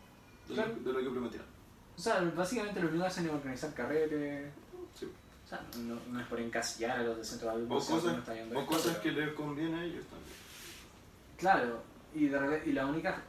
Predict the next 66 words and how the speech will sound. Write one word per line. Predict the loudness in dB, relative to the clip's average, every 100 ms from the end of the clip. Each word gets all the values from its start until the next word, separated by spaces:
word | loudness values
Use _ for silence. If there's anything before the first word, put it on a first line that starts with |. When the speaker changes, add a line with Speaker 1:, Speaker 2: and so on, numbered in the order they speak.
| -14 -6
Speaker 2:
la | -2
única | 0 -2
instancia | -4 -4 -4 -2
en | -2
la | -2
que | -2
hacen | -4 -2
algo | -2 -2
es |
cuando | -4 -4
la | -4
gente | -4 -4
alega | -4 -2
mucho, | -4 -4 -4
¿cachai? | -6 -6 -6
De | -6 -6
repente. | -8 -8 -6
Speaker 1:
Y |
no | -4 -6
siempre. | -8 -12 -14 -18 -20 -20 -20 -20 -16
Speaker 2:
Claro, | -8 -4 -2
o | -2
cuando | -2 -4
están | -4 -4 -4
obligados | -4 -2 -2 -2
a | -4
hacerlo, | -6 -6 -8 -10
de | -6
Speaker 1:
Sí, | -2
Speaker 2:
repente. | -2
Speaker 1:
también, | -2 -6 -8 -10
sí, | -10
sí. | -12 -16 -18 -18 -20 -16 2
Speaker 2:
Pero | 6
bueno, | 6 6 2 -2
o |
sea, | 0 4 4 2 -6 -16 -20 -4
Speaker 1:
Pero | 2 4
todo | 4 2
funciona | 0 0 0
Speaker 2:
es | 2
lo, | 2
Speaker 1:
así. | 0
Speaker 2:
es | 0
lo | 0
que | 0
hay. | -4 -6 -12 -14 -10
Speaker 1:
Es | -10 -8
horrible. | -8 -6 -6 -6 -10 -10 -2
Speaker 2:
En | 0
ese | 0
sentido, | 0 -2 2 4
a | 4
mí | 4
lo | 2
que, | 2
lo | 2 4 6
peor | 4
que | 2
encuentro | -2 0 2
de | 2
la |
universidad | 0 -2 -2 -2 0
es | 0
el |
cinismo. | -2 -2 -4 -4 -8 -10